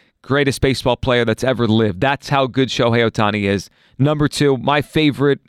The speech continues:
or one of my favorite offensive players in baseball, Juan Soto. I wanted to get him here last year. I want to get him here again. I'll try to get him here next year and the year after that when he's a free agent.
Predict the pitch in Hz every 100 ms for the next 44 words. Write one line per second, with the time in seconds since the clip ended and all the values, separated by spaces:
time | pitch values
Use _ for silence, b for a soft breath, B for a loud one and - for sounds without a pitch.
0 | _ - 127 147 143 - 135 123 127 120
1 | 123 - 120 120 107 107 113 - 113 110
2 | 113 104 151 147 135 120 117 110 117 107
3 | 101 120 156 - 151 147 117 110 110 110
4 | 107 110 135 170 156 147 B B - 131
5 | 120 113 117 113 110 165 208 - 185 170
6 | 143 120 120 117 - 139 190 160 143 143
7 | 156 147 143 - 143